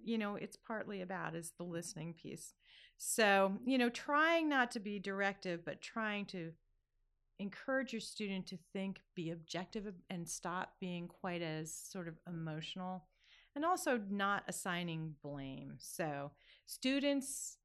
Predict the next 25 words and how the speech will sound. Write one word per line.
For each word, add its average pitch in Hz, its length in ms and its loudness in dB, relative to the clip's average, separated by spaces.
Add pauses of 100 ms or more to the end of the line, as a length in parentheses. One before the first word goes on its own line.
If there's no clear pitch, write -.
(120)
honestly, 165 880 2
and 175 140 -4
I 180 100 0
see 190 240 -4
this 180 240 -4
a - 60 -4
lot, 160 500 -2
students 214 420 -2
stumble 233 800 0 (1040)
and 185 540 6
they 190 240 0 (480)
don't 240 280 4
recognize 190 760 2
that, 170 320 0
"Okay, 175 520 0
I 190 80 -6
need 190 200 -2
to 202 60 -8
change 196 300 -4
my 180 100 -2
approach." 165 440 -4
Instead, 202 560 0
they 196 160 2
say, 175 460 0 (420)
"Well, 180 480 6